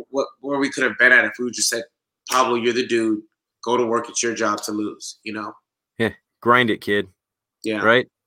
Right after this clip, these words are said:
Speaker 2: That
Speaker 1: Yeah.
Speaker 2: probably would have gotten us farther, to be
Speaker 1: Yeah.
Speaker 2: honest. In hindsight, right? In hindsight.
Speaker 1: Of course.
Speaker 2: Uh, but yeah, he looks like the starter, and Romero looks like a good understudy 'cause he's putting in decent minutes for Vegas.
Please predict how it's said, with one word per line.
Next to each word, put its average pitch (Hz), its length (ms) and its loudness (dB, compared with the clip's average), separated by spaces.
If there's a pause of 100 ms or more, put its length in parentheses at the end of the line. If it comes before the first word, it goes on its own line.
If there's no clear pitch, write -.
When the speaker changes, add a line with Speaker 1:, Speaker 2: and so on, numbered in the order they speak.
(640)
Speaker 2:
That 113 180 0
Speaker 1:
Yeah. - 140 -14
Speaker 2:
probably 139 240 6
would 113 80 6
have 104 100 2
gotten 98 240 2
us 90 140 -8
farther, 90 420 -2 (220)
to 92 80 -14
be 87 100 -6
Speaker 1:
Yeah. 90 60 -4
Speaker 2:
honest. 87 400 -6 (360)
In 113 140 0
hindsight, 104 680 0
right? 95 380 2
In 101 160 -4
hindsight. 90 640 -6 (240)
Speaker 1:
Of - 120 -14
course. 107 280 -4
Speaker 2:
Uh, 87 380 0
but 78 200 -2
yeah, 92 200 0
he 113 220 2
looks 120 280 2
like 104 140 4
the 98 100 -2
starter, 95 500 2
and 90 140 0
Romero 92 380 0
looks 87 220 -4
like 85 120 -4
a 90 80 -6
good 87 220 -4
understudy 85 600 -6
'cause 87 160 -10
he's 104 120 -6
putting 95 260 -4
in 90 100 -6
decent 82 360 -10
minutes 76 280 -12
for - 140 -18
Vegas. 71 460 -10